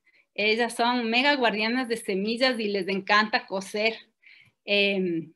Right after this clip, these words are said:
las fundas donde vienen las semillas. Están en la sierra. Y arriba a la derecha está Carmen, que ella es también costurera y cosió mi casa, que es una casa de súper adobe, cosió su, la casa de su hija,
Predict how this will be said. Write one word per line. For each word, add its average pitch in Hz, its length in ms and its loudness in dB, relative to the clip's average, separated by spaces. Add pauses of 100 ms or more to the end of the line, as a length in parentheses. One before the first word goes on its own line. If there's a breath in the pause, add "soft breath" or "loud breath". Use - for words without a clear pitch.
(460)
las 214 300 0
fundas 214 340 0
donde 196 260 0
vienen 208 360 0
las 202 140 -6
semillas. 247 640 0 (640)
Están 202 360 0
en 214 120 0
la 196 100 2
sierra. 294 640 4 (600 soft breath)
Y 226 200 4
arriba 226 380 6
a - 20 6
la 240 120 8
derecha 220 440 6
está 214 600 4
Carmen, 247 540 4
que 214 240 4
ella 254 440 6 (360)
es 208 220 -2
también 233 300 0
costurera 240 840 2
y 202 180 -6
cosió 208 560 0
mi 220 180 -2
casa, 196 440 0
que 185 80 -6
es 180 60 -4
una 190 280 -2
casa 202 300 0
de 190 120 0
súper 202 380 -2
adobe, 214 400 0
cosió 196 360 -2
su, 220 220 -8
la 202 200 -2
casa 226 300 2
de 220 140 4
su 214 200 -4
hija, 269 400 -2